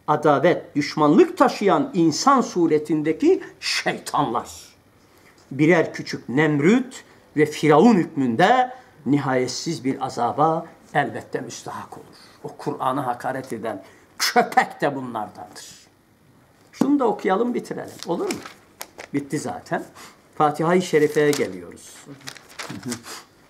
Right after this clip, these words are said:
On birinci kelime. Ve ileyhil masir. Yani kelime-i tevhidin on birinci. Dönüş ona. Yani onun huzuruna gideceksiniz. Yani daire-i huzuruna,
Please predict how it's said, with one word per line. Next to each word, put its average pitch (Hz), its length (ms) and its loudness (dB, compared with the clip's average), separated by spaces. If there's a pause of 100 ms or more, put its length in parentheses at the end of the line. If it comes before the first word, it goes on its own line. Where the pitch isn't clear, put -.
(680)
On 240 260 8
birinci 160 420 2
kelime. 113 340 -2 (220)
Ve 330 220 6
ileyhil 202 460 2
masir. 156 400 -2 (720)
Yani 151 400 2
kelime-i 156 460 4
tevhidin 135 540 -4
on 165 200 2
birinci. 117 400 -4 (340)
Dönüş 311 340 4
ona. 285 300 2 (1300)
Yani 269 320 4
onun 320 340 6
huzuruna 269 380 4
gideceksiniz. 160 800 -4 (400)
Yani 233 600 4
daire-i 240 440 4
huzuruna, 269 640 4